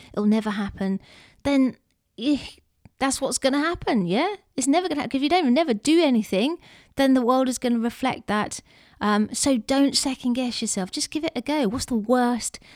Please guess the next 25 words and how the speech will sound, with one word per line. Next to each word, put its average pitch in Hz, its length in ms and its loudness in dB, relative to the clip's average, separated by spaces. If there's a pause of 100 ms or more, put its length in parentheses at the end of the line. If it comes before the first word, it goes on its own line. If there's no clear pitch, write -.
(140)
that - 100 -14
can 202 140 -4
happen, 190 480 -6 (120)
okay? 226 480 -4 (320)
So - 160 -8
try 277 380 0
that 262 140 -4
out. 190 280 -4 (460)
Third 269 460 6 (260)
type 208 300 -4
of 202 240 -2
testimonial 185 920 -4 (420)
is 240 260 6
a 294 40 -6
video. 330 520 4 (420)
And 208 340 2
this 233 140 0
will 254 80 -2
be 247 140 2
a 220 40 0
short - 300 -2
form 214 240 2
video, 208 380 0 (120)
you 214 100 0
know, 185 140 0